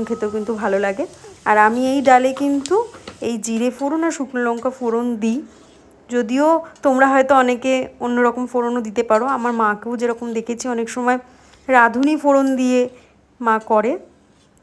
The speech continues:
তো খেতে তো ভালোই লাগে।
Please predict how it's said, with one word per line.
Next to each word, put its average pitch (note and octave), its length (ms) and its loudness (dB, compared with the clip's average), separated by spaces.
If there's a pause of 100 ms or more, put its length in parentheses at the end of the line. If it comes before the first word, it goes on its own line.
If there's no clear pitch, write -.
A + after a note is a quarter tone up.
(1200)
তো B3 80 -8 (240)
খেতে A3+ 300 0
তো A#3+ 60 0 (100)
ভালোই A3+ 280 2 (100)
লাগে। A3 220 -2